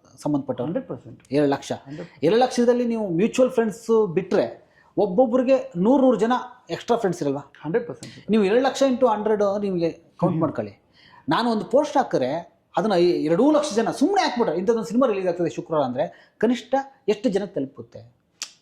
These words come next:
Speaker 1: ಹಂಗಾರು ಪ್ರಚಾರ ಆಗಲಿ ಅನ್ನೋ ಒಂದು ಉದ್ದೇಶಕ್ಕೆ ನಾನು ಕೆಲಸ ಮಾಡ್ತೀನಿ. ತುಂಬ ಜನ ಕೇಳ್ತೀನಿ, ತುಂಬ ಜನ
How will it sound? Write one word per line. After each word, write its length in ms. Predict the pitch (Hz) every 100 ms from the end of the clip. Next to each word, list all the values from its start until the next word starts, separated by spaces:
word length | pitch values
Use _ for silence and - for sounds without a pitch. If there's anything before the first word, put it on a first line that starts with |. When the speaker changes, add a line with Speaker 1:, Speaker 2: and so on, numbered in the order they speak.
| _ _ -
Speaker 1:
ಹಂಗಾರು 300 | 233 285 285
ಪ್ರಚಾರ 300 | 247 160 160
ಆಗಲಿ 200 | 139 131
ಅನ್ನೋ 140 | 127
ಒಂದು 260 | 127 214 226
ಉದ್ದೇಶಕ್ಕೆ 400 | 165 147 - 233
ನಾನು 200 | 147 120
ಕೆಲಸ 180 | 127 139
ಮಾಡ್ತೀನಿ. 340 | 147 151 170 190 - -
ತುಂಬ 240 | - 180 254
ಜನ 160 | 240
ಕೇಳ್ತೀನಿ, 460 | 214 202 175 143 113 - _ -
ತುಂಬ 180 | 180 233
ಜನ 140 | 240